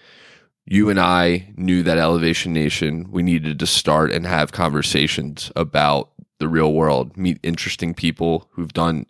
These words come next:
interesting things in the real world. And the podcast was the way that we'd be able to share those stories with both ourselves and the world. Um,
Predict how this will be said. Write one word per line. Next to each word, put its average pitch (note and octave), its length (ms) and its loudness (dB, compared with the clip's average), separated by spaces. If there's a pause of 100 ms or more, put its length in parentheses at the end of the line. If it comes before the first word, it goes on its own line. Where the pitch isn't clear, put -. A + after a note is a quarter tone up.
(100)
interesting E2 480 -4
things - 560 -4
in E2+ 80 -12
the E2 100 -6
real E2 220 -2
world. G#2 240 4
And F2+ 100 -2
the E2 60 -2
podcast F#2+ 600 0
was G2 140 -4
the F#2 100 -4
way E2+ 180 2
that E2+ 140 2
we'd E2 140 -4
be E2+ 100 0
able D#2 160 0
to F#2 60 -2
share F2+ 540 2 (840)
those F#2 380 0
stories G2 800 2
with F2+ 720 -2 (200)
both F#2 200 2
ourselves G#2 600 0
and G2 180 2
the F2+ 60 2
world. F#2 440 0 (380)
Um, E2 500 -2